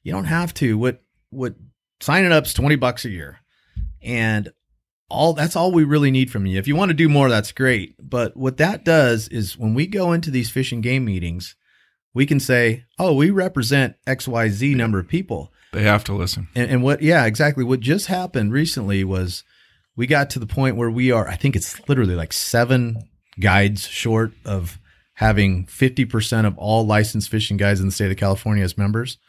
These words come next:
Speaker 2: Wow.
Speaker 1: And I remember as we were getting close to that number, we were in some meeting with bigwigs at Fish and Wildlife, and we told them that, and they went,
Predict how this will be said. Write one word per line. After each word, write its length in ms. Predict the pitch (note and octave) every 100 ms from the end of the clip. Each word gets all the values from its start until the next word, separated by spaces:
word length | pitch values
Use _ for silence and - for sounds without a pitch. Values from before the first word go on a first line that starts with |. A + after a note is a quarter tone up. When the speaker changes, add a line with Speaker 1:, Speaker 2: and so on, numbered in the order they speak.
| -
Speaker 2:
Wow. 340 | - E2 E2 E2+ -
Speaker 1:
And 100 | A2
I 40 |
remember 300 | A2 C3 C#3+
as 180 | C3 A#2+
we 80 | B2+
were 40 |
getting 220 | A#2 A#2+
close 340 | G#2+ D3 E3 -
to 60 |
that 160 | C3 G#2+
number, 520 | C3 D#3+ B2 F#2+ G2 _ _ _
we 140 | - A2+
were 60 | G#2+
in 80 |
some 200 | G2+ A#2 G#2+
meeting 320 | A2 G#2+ G2+
with 340 | G2 F2 - A2
bigwigs 480 | A2+ A2+ G2+ G2 F#2+
at 220 | F#2+ - -
Fish 200 | A2+ G#2+
and 100 | G#2+
Wildlife, 480 | D3+ B2 G#2 - _ _ _ - _
and 80 | G2
we 60 | G2
told 240 | F3 G#3
them 80 | C3+
that, 120 | A2 G#2+
and 80 |
they 80 | G#2+
went, 260 | G#2+ G#2